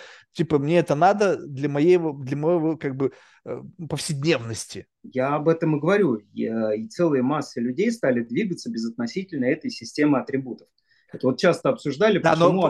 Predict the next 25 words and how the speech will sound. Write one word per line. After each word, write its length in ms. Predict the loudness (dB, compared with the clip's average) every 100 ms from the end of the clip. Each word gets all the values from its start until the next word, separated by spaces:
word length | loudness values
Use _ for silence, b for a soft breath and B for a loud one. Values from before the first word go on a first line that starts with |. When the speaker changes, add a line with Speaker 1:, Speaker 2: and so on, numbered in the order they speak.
| 2
Speaker 1:
они 240 | 2 4
не 120 | 2
Speaker 2:
Абрамович 120 | 2 4
и 80 | 4
Speaker 1:
могут, 180 | 4 4
это 160 | 4 6
Speaker 2:
Цукерберг 0 |
Speaker 1:
большая 340 | 8 6 6
Speaker 2:
ходят, 20 |
Speaker 1:
разница, 400 | 4 2 0 -4
Павел, 300 | 2 4 4
Speaker 2:
э, 20 |
Speaker 1:
ты 60 | -2
Speaker 2:
в 20 |
серой 180 | 0 2
Speaker 1:
услышь 120 | 2
Speaker 2:
майке. 200 | 0 -2
Speaker 1:
меня. 100 | -4 B B
Одно 300 | -4 -2 2
дело, 300 | 0 2 2
если 340 | 2 2 0 -6
ты 180 | -4 -2
можешь 400 | 2 2 0 -6
себе 220 | -6 -6
купить 500 | -6 -6 -6 -6 -10